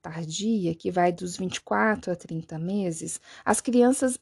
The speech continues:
internalizam os sistemas funcionais ou gramaticais, que compõem os conhecimentos sobre os artigos, os pronomes, os conjun-,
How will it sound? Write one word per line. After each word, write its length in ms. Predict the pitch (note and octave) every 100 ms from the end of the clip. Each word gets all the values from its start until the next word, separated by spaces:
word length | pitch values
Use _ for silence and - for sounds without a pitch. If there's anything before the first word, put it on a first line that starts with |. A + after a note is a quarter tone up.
| _
internalizam 800 | C#4 C#4 C4+ B3+ B3 B3+ B3+ B3
os 100 | C4
sistemas 580 | B3+ - B3 A#3+ B3
funcionais 920 | - C4+ C#4 D#4 D#4 A#3 G#3+ F3 - -
ou 200 | A#3 B3+
gramaticais, 1000 | C4 B3+ B3+ - - A#3 F3 D#3 - - - -
que 140 | -
compõem 380 | B3+ C4 C4 B3+
os 80 | C4
conhecimentos 1040 | - C4 B3 - A3+ G#3+ A#3 A#3+ A3+ - -
sobre 400 | - A3 F#3+ F#3+
os 140 | G3
artigos, 800 | C#4+ - - B3+ B3+ A3+ F#3 F#3
os 140 | F#3+ -
pronomes, 840 | - A3 F#3+ G3+ G#3 G3 F#3+ - - -
os 140 | A3 -
conjun-, 400 | B3 A3+ A3